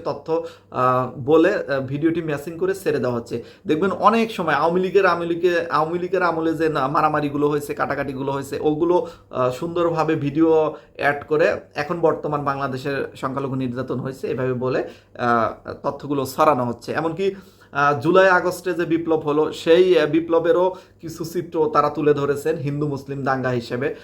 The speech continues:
আহ, আহ, মানে প্রমাণ দেওয়ার জন্য।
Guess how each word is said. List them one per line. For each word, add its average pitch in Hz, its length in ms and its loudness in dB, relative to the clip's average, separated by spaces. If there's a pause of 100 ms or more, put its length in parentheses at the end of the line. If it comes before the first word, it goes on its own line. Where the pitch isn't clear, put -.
(240)
আহ, 120 460 0
আহ, 117 200 -2
মানে 123 580 -2 (920)
প্রমাণ 190 320 2
দেওয়ার 127 200 2
জন্য। - 260 -12